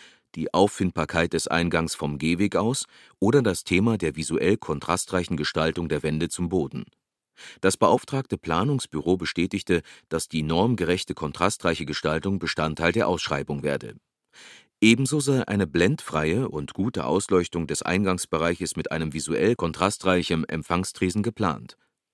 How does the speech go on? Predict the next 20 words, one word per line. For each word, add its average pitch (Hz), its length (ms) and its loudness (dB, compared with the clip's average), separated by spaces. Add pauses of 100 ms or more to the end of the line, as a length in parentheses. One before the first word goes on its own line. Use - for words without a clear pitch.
(360)
Eine 87 260 2
weitere 123 320 2
Verständigung 110 640 0
ist - 200 -6
bereits 73 360 -4
für 76 80 -4
September 85 480 -2
vor - 160 -2
Ort - 180 -10
geplant. - 480 -6 (380)
Dann 78 160 -2
geht 87 180 0
es 120 140 0
um 90 100 0
die 78 100 0
barrierefreie 101 720 0
Gestaltung 85 580 -4
der 73 120 -10
technischen 78 460 -4
Anlagen. 69 560 -6